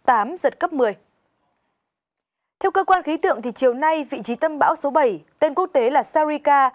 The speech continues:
ở vào khoảng mười chín phẩy một độ Vĩ Bắc,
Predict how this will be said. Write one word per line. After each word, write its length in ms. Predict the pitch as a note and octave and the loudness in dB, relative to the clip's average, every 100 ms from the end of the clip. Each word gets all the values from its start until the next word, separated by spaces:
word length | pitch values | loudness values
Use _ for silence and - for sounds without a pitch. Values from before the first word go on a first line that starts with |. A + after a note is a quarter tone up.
| - - - | -6 -16 -2
ở 200 | B3+ A3+ | 0 0
vào 260 | A3+ A3 | -2 -2
khoảng 320 | G#3+ B3 F#3+ | 0 -2 -2
mười 120 | G#3+ A3+ | -4 -4
chín 260 | - A#3 | -6 -8
phẩy 160 | C#4+ C4 | -6 -4
một 180 | G#3 G#3 | -4 -4
độ 100 | G3 | -4
Vĩ 140 | A#3+ | -4
Bắc, 220 | A#3+ F#4 | 0 0